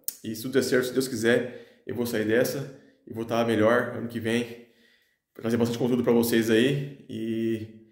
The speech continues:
eu estando cem por cento. Tá aqui, galera, a minha quarta e última refeição do dia. É uma panqueca. Essa panqueca foi feita com três ovos,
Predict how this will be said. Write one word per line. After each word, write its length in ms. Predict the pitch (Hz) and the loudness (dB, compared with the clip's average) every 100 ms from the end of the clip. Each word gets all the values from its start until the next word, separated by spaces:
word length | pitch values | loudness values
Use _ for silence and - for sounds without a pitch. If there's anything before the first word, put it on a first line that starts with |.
| _ | _
eu 60 | - | -6
estando 240 | 113 120 | -2 0
cem 160 | 117 127 | 0 -2
por 120 | 131 | -2
cento. 320 | 123 92 - - _ _ _ _ _ _ _ | -2 -4 -8 -16 _ _ _ _ _ _ _
Tá 60 | 104 | -4
aqui, 180 | 107 110 | -2 0
galera, 420 | 110 113 117 117 - - - _ | 4 4 4 0 -6 -20 -20 _
a 80 | 101 | -8
minha 240 | 95 101 95 | -6 -6 -6
quarta 720 | - - 120 127 127 127 - | -8 0 2 2 0 -4 -6
e 100 | 156 | -4
última 380 | 135 147 - 143 | -2 -4 -6 -8
refeição 400 | 127 123 113 113 | -6 -8 -6 -6
do 100 | 101 | -6
dia. 500 | 98 127 127 131 - - _ _ _ _ _ | -4 0 0 -2 -8 -20 _ _ _ _ _
É 80 | - | -6
uma 160 | 101 107 | -4 -2
panqueca. 760 | 98 95 113 127 - 131 127 - - - _ _ _ _ _ _ | -4 -2 2 2 2 -4 -4 -10 -20 -20 _ _ _ _ _ _
Essa 100 | - | -6
panqueca 280 | 110 117 - | -4 -4 -2
foi 160 | 131 | -2
feita 320 | 123 127 120 | 0 -2 -2
com 260 | 107 117 110 | -6 -6 -6
três 340 | 123 165 156 | -2 0 2
ovos, 380 | 151 165 170 165 | 2 2 0 -6